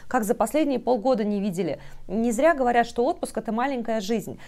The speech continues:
Вот это как раз пример субъективности времени. То есть у нас столько много происходит событий за короткое время,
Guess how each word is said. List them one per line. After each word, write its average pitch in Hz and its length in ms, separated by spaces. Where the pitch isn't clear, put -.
Вот 254 100
это 339 140
как 254 100
раз 262 180
пример 254 380
субъективности 254 720
времени. 226 380
То - 100
есть 185 160
у 208 40
нас 233 220
столько 339 380
много 247 280
происходит 233 540
событий 220 460
за 180 160
короткое 226 500
время, 233 400